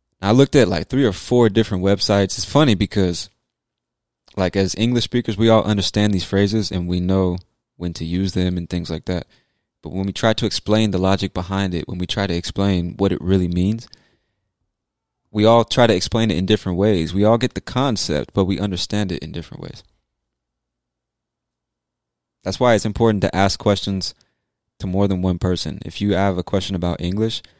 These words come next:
ask three English teachers, not one. Because I see it a certain way, but somebody from, you know, a different neighborhood or state or country might explain it to you in a completely different way.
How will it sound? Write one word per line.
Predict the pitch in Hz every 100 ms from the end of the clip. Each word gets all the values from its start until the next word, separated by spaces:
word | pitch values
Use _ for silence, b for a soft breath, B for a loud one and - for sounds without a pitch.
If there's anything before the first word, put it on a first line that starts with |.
| b b
ask | - 107 - -
three | 95 107 95
English | 78 85 85
teachers, | - 85 82 80 - _ _ _ -
not | 90
one. | 92 85 76 98 - _ _ _ _ _ -
Because | - 87 82 82 - _ _ _ _ _ _ _ _ _
I | - 92
see | - 98
it | 95
a | 90
certain | - 73 87
way, | 90 95
but | 90 -
somebody | - 90 90 87
from, | - 90 87 87 _ _ _ _ _ _ _ _ _ _ -
you | 85
know, | 85
a | 90
different | 92 - 87
neighborhood | 98 95 98 101
or | 98 92
state | - - 95 104 - -
or | 76
country | - 95 101 - 110 131 _ _ _ -
might | 95
explain | 80 - 107 110
it | 98
to | -
you | 87 90
in |
a | 90
completely | - 98 101
different | 87 92 87 90
way. | 98 87